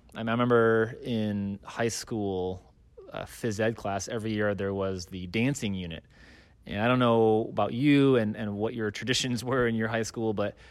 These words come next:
but we had square dancing and line dancing. And oh my, <laughs> that was, it ended up being fun,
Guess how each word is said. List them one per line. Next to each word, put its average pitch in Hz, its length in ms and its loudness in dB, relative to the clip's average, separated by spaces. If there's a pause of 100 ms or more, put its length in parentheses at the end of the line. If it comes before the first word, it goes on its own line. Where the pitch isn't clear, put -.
(280)
but 101 360 0
we 123 240 0
had 120 380 -2
square 127 560 -2
dancing 151 600 -4
and 107 300 -6
line 113 320 0
dancing. 92 480 -8
And 98 180 -12 (140)
oh 127 160 0
my, 98 380 -4 (420)
<laughs> 196 140 2
that 160 260 -2
was, 131 320 -2 (720)
it - 180 -8
ended 240 260 2
up 143 100 2
being 131 260 0
fun, 113 380 -4